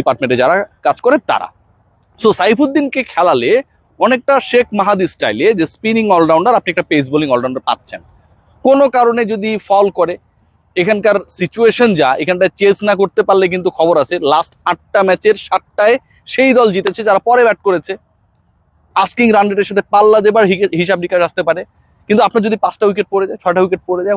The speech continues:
what will happen? So ওই বিবেচনায় সাইফুদ্দিনকে কি পেস অপশন একই সাথে ব্যাটিং অপশন হিসেবে বিবেচনা করবে কি না, এই দুই প্রশ্নের উত্তর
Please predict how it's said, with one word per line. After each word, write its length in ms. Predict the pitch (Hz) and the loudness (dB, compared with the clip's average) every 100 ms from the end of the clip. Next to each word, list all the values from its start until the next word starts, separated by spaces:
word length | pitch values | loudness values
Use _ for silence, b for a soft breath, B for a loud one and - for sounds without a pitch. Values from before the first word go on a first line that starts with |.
| - | -2
what 120 | 160 | -2
will 120 | 160 117 | 0 -4
happen? 200 | - - _ b b b | -8 -18 _ b b b
So 60 | 233 233 | 0 2
ওই 100 | 330 330 | 4 2
বিবেচনায় 560 | 233 175 123 101 120 277 _ _ _ _ - | 2 0 -2 -4 -6 -6 _ _ _ _ -4
সাইফুদ্দিনকে 580 | 175 175 180 196 185 196 214 | -4 -2 -2 -2 0 -2 0
কি 80 | 254 247 _ | -2 -4 _
পেস 180 | 190 220 240 | 0 2 0
অপশন 240 | 208 - 285 277 _ - | -2 -2 -2 -4 _ -8
একই 200 | - 240 214 | -4 -2 -2
সাথে 200 | 156 - 185 127 | -2 0 0 0
ব্যাটিং 220 | 131 147 117 | -2 -2 -4
অপশন 180 | - 120 | -4 -6
হিসেবে 180 | - 123 120 | -4 -4 -4
বিবেচনা 300 | 107 110 95 | -8 -10 -8
করবে 180 | 107 95 95 | -8 -8 -6
কি 80 | 110 104 | -4 -4
না, 60 | 101 _ _ _ b b b b 233 | -6 _ _ _ b b b b 0
এই 80 | 285 | 2
দুই 100 | 302 - | 0 0
প্রশ্নের 340 | 262 277 269 208 | -4 -2 -2 -2
উত্তর 200 | - | -2